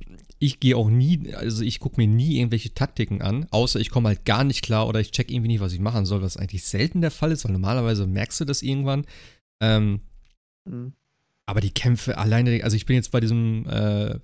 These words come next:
Speaker 1: Flammenschleicher heißt der, glaub ich. Alter Schwede. Also ich hab den Kampf gestern echt so weit getrieben, dass ich ihn fast geschafft habe. Aber der geht so krass ab. Der ist halt die ganze Zeit am Brennen. Das heißt, du darfst nicht zu nah an den rangehen, weil du dann Feuerschaden kriegst.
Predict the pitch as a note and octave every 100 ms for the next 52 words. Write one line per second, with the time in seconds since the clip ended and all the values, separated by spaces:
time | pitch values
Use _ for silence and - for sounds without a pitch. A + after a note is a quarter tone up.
0 | - _ _ _ _ - - - A2+ C3+
1 | F3 F3 - D3 D3+ D#3+ C3+ C#3+ - C#3
2 | C3+ C#3 D#3 - - - _ _ _ _
3 | _ _ _ - G2 F#2+ - G2+ F#2 E2+
4 | - - - A2+ - - A#2 - B2+ D3
5 | - C3+ - C3 B2 - - - B2 -
6 | - A#2+ G#2 C3 C3+ C3 B2+ C3+ B2+ A#2+
7 | - - B2 - B2 - B2+ - G#2 G2
8 | A2+ - - - _ G#2 G#2+ A#2+ A2+ -
9 | G#2+ G2 C3+ - - B2 A2 B2 - -
10 | A2 - A2+ A#2 B2 - C#3 B2 B2 G#2+
11 | A2 C3 A#2 A#2 - A2 A#2 E3 - A2
12 | - G2+ G2+ G2+ G2+ G2+ G#2+ C3 G#2 G2+
13 | G2 - D3 B2+ - A2 F#2+ F#2+ - D3
14 | -